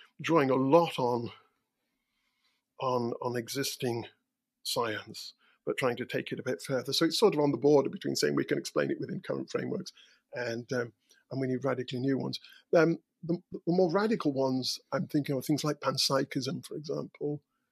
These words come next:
um, which, um, takes the view that all of matter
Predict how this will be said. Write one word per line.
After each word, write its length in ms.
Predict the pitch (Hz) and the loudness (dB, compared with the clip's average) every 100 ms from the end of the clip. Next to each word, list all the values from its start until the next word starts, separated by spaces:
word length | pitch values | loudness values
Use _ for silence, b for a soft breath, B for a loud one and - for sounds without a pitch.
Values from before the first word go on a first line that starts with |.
| _ _ _ 143 | _ _ _ -4
um, 360 | 135 120 113 - _ _ | -2 -2 -6 -12 _ _
which, 460 | 135 - - - - _ _ _ _ _ _ 131 | -4 -4 -2 -4 -6 _ _ _ _ _ _ -4
um, 320 | 117 117 98 _ _ _ - | -4 -6 -10 _ _ _ -8
takes 160 | 143 | -4
the 100 | 143 | -2
view 200 | 135 135 | -2 -2
that 100 | 123 - _ _ _ _ _ _ _ _ _ | -4 -6 _ _ _ _ _ _ _ _ _
all 200 | 143 131 | -2 -2
of 80 | 110 | 0
matter 360 | 139 180 123 | -2 0 -2